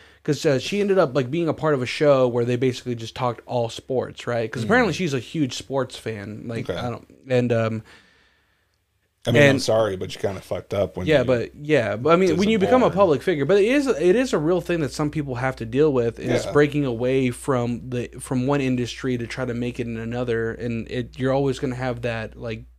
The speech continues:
Speaker 1: um, be, um, like, carrying with you.
Speaker 2: Yeah, I mean, it's always gonna be a part of you. Don't expect people to not be like, "Oh, you used to do this too."
Speaker 1: Yeah.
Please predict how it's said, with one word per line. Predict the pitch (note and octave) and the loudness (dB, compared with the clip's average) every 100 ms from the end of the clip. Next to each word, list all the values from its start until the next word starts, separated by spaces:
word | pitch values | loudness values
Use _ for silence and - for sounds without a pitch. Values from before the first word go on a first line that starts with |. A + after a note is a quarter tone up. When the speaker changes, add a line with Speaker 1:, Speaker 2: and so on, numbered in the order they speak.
| - | -14
Speaker 1:
um, | A2+ A2 G#2+ A#2+ - - _ | -10 -8 -8 -12 -18 -20 _
be, | C3 A#2+ A2+ | -8 -6 -4
um, | G#2+ - _ | -8 -14 _
like, | - A#2 | -10 -10
carrying | - C#3+ C#3+ A#2+ A2+ | -4 -2 -2 -4 -6
with | A#2 - | -10 -10
you. | G2 G#2+ - | -10 -10 -8
Speaker 2:
Yeah, | B3 - | -6 -4
I | B2 | 0
mean, | C3+ C3+ | 2 2
it's | B2+ | 2
always | D3+ D3 C#3+ | 8 8 8
gonna | B2+ | 2
be | A#2 | -2
a | G#2+ | 0
part | B2 B2+ | 0 -2
of | G2+ | -6
you. | |
Don't | G#2 B2 C#3 B2+ | 2 2 2 -4
expect | B2 - A2+ A2 | -6 -2 -2 -2
people | A2+ G#2+ G2+ | -4 -2 -2
to | |
not | G2+ G2+ F2+ | -2 -4 -2
be | F#2 | 0
like, | F2+ - | 2 4
"Oh, | E3 B2+ | 4 4
you | A2 | 2
used | C3 B2+ | -6 -8
to | A#2+ | -4
do | A2 A2+ | 0 2
this | A#2+ - | 2 0
too." | - B2+ C3 - | 0 0 -2 -10
Speaker 1:
Yeah. | C3 C3 A#2 A#2 | -6 -4 -4 -6